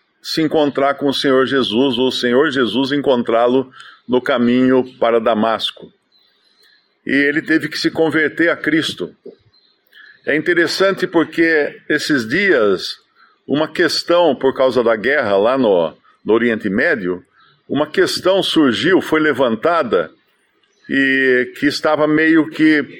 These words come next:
oculta, né, de muitos, que é a questão de ser israelense. Teve uma, uma irmã que escreveu dizendo que ela se sentia,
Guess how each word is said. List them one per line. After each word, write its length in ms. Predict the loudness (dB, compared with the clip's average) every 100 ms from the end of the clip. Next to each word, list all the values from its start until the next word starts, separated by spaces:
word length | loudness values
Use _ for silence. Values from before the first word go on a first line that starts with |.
| -8
oculta, 720 | -2 -2 2 2 2 0 0 0
né, 180 | 2
de 140 | 0 2
muitos, 640 | 2 2 0 -4 -6 -8 _ _ _ _ _ _ _ _
que 100 | 0
é 240 | 2 2
a 180 | 0 -2
questão 640 | -2 -2 -2 2 2 0 -4 _ -8
de 140 | -6
ser 500 | -2 2 4 2 -2 -8 -2
israelense. 1000 | 0 0 0 2 2 0 -2 -8 -10 -14 _ _ _ _ _ _ _ _ _
Teve 240 | -2 2 2
uma, 460 | 2 2 2 2
uma 220 | 2 2
irmã 260 | 2 2 0
que 140 | 0
escreveu 600 | -4 0 0 0 2 2
dizendo 520 | 2 0 0 0 0 0
que 100 | 0
ela 140 | 0
se 160 | -2 -4
sentia, 680 | 0 -2 0 0 2 0